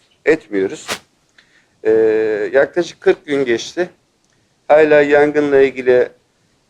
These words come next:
e, rapor henüz çıkmadı. E,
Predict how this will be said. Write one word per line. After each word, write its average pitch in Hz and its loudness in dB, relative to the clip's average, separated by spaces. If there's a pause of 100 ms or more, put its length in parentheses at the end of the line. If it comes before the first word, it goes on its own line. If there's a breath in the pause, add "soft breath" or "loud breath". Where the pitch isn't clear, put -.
(120)
e, 104 0 (480)
rapor 147 0 (420)
henüz 143 -2
çıkmadı. 127 -4 (1300)
E, 98 -4